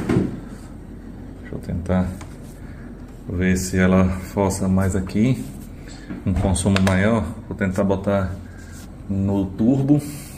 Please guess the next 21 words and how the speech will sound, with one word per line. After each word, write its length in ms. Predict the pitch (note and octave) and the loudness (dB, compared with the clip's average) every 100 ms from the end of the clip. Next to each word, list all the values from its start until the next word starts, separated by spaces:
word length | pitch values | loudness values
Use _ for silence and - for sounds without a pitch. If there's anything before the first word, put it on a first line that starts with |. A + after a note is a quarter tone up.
| - - - - - - - | -14 -16 -16 -16 -16 -14 -2
pra 140 | G2 | 2
ela 100 | F#2+ | 4
ativar 300 | F#2 F#2+ G2+ | 4 4 4
ao 40 | G2 | 6
máximo 320 | F#2 G#2 - | 4 2 0
pra 80 | G2+ | 0
gente 220 | G#2 G2+ | 2 4
ver 340 | F#2+ G2 G#2 - - - - - - - | 4 4 2 -4 -12 -14 -14 -14 -12 -2
o 580 | G2+ G2 G2 F#2+ F#2 F2+ - | 2 4 4 4 4 2 0
consumo 480 | G#2 F2+ G#2+ G#2+ A#2 | 2 2 6 6 8
aumentando. 540 | B2 A#2+ - - A#2+ G2 - | 6 6 4 -2 -2 -4 2
Chega 160 | A2 | 4
aqui 160 | G#2+ A2 | 6 4
na 140 | A2 | 2
configuração, 880 | G2+ A#2+ A#2+ A#2+ G#2+ G#2 B2+ C3+ D3 - - - - - - - A2 | 4 2 4 4 6 6 4 4 2 -2 -10 -12 -12 -12 -12 0 4
mexendo 520 | G#2 - - G#2+ G#2 | 4 4 4 8 8
aqui 300 | G2+ G#2+ G#2 | 6 6 8
no, 300 | G#2 G2 - - - - - - - - - - A2 | 8 6 0 -4 -12 -14 -14 -14 -14 -14 -14 -4 2
no 160 | G2 | 4
turbo 380 | F#2 A#2 G#2+ G#2 | 4 4 4 4
freezer. 520 | - B2 C#3 G#2 F2+ | 2 6 8 8 4